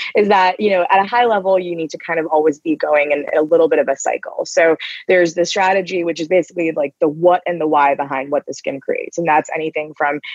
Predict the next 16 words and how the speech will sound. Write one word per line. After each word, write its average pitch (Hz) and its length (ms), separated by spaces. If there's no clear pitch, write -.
incorporating 156 580
our, 143 260
our 147 160
long-term 196 500
vision, 165 540
innovative 175 500
ideas 170 460
that 147 100
are 147 180
coming 143 260
from 143 140
all 139 160
parts 143 160
of - 60
the - 80
company, 180 540